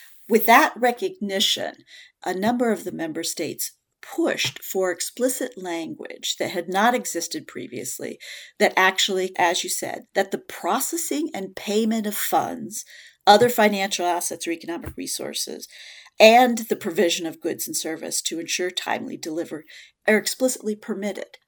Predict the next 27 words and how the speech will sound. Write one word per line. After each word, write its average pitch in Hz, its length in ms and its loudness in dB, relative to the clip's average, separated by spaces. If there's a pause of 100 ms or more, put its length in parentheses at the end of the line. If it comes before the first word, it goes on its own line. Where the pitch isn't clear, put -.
And 190 180 0
I 180 100 2
think 208 400 -6
that 185 340 2
that 185 640 2 (100)
is 180 460 -2
a - 60 -4
positive 240 540 4
development 151 640 -4
in 165 100 -6
the 165 100 -8
sense - 520 -6
that 165 220 -2 (480)
in 202 120 2
the 180 80 -6
past, 233 840 4
people 185 580 2
thought, 165 440 0
"Well, 180 120 -2
you 170 100 -6
just 185 220 -2
need 185 200 -6
to 175 80 -2
authorize 165 580 2
humanitarian 165 520 -6
assistance," - 600 -2
right? 226 220 2